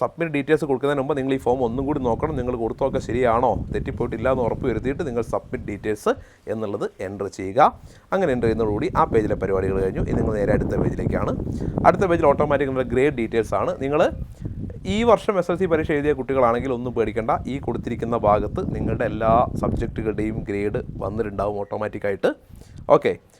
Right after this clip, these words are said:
അത് just എന്തെങ്കിലും മാറ്റം ഉണ്ടെങ്കിൽ മാത്രം തിരുത്തിയാൽ മതി. ഇല്ലെങ്കിൽ കറക്റ്റ് ആണെങ്കിൽ അതേപോലെ കൊടുക്കുക. സബ്മിറ്റ് എന്നുള്ള ഓപ്ഷൻ കൊടുക്കുക. എന്നാൽ അതിന് മുമ്പേ പരീക്ഷ എഴുതിയ കുട്ടികളാണെങ്കിൽ അവരിവിടെ എൻ്റർ ചെയ്യേണ്ടി വരും അവരുടെ, ആ, ഡീറ്റെയിൽസ്. സി ബി എസ് ഇ വിദ്യാർത്ഥികളാണെങ്കിൽ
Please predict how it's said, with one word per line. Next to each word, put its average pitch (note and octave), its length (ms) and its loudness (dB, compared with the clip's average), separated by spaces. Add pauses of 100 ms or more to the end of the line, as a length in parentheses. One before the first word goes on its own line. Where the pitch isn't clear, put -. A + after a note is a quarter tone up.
(140)
അത് C3 160 4
just - 200 -4 (200)
എന്തെങ്കിലും D#3 320 0 (160)
മാറ്റം G#3 360 8
ഉണ്ടെങ്കിൽ D#3+ 240 0 (100)
മാത്രം C3 260 0
തിരുത്തിയാൽ A2 360 0
മതി. C3 180 -2 (680)
ഇല്ലെങ്കിൽ C3+ 380 0
കറക്റ്റ് A#2+ 260 2
ആണെങ്കിൽ A#2 280 0
അതേപോലെ G#2 440 0
കൊടുക്കുക. G2 260 -2 (260)
സബ്മിറ്റ് A#2+ 580 -6 (120)
എന്നുള്ള G2+ 280 -4 (180)
ഓപ്ഷൻ - 280 -4 (480)
കൊടുക്കുക. F#2+ 320 -8 (680)
എന്നാൽ C#3 200 6 (160)
അതിന് D#3 220 6
മുമ്പേ E3+ 300 4
പരീക്ഷ F#3+ 240 2
എഴുതിയ E3 160 2
കുട്ടികളാണെങ്കിൽ C#3 580 4
അവരിവിടെ A#2+ 340 0 (180)
എൻ്റർ A2 240 -4 (100)
ചെയ്യേണ്ടി G2+ 340 -6
വരും C3+ 160 -6 (140)
അവരുടെ, G2+ 280 -2 (680)
ആ, F#2+ 140 -6
ഡീറ്റെയിൽസ്. G2+ 480 -4
സി A2+ 160 -2
ബി C3+ 100 2
എസ് C#3 120 -4
ഇ C3 80 0
വിദ്യാർത്ഥികളാണെങ്കിൽ G#2+ 640 0